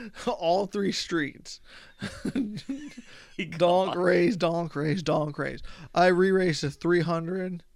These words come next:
Speaker 1: He tanks forever and calls. And I'm good.
Speaker 2: I bet you were loving, like, when he just started to tank. 'Cause at that,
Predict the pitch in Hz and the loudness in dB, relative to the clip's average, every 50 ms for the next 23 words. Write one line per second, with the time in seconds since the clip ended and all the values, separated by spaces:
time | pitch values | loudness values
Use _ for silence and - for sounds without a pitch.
0 | - - - - _ - - - - 175 151 - - 170 170 170 165 - - 160 | -20 -20 -20 -20 _ -20 -8 -2 -2 -2 0 0 0 0 0 0 -4 -6 -6 -2
1 | 151 151 156 151 147 160 160 135 135 - - - 139 139 135 135 139 139 - - | 0 0 2 2 0 -2 -4 -6 -8 -6 -2 -2 0 0 -2 -4 -6 -6 -8 -10
2 | 127 - - - - _ - - _ - _ - _ - - - - - 139 135 | -10 -12 -16 -18 -20 _ -20 -20 _ -20 _ -20 _ -20 -20 -20 -14 -10 -10 -10
3 | 135 131 131 131 131 139 143 - - - - 151 - - _ _ _ - _ - | -8 -8 -8 -6 -6 -6 -6 -8 -8 -12 -16 -20 -20 -20 _ _ _ -20 _ -20
4 | - - - 110 120 139 165 180 190 170 160 170 165 139 117 113 113 110 110 120 | -20 -12 -4 -2 0 0 0 -2 -2 -2 -2 -2 -2 -2 -4 -6 -6 -6 -6 -6
5 | 117 123 127 123 123 117 107 101 - - 120 113 101 107 113 101 101 101 101 - | -6 -6 -8 -10 -8 -10 -10 -10 -10 -10 -12 -12 -10 -12 -14 -14 -14 -14 -14 -10
6 | - 117 104 92 90 85 82 82 - - - 92 85 82 - - 113 123 147 156 | -8 -8 -8 -8 -8 -12 -16 -18 -16 -14 -12 -12 -12 -12 -14 -12 -6 -4 -4 -2
7 | 135 165 160 139 104 | -2 -4 -4 -6 -6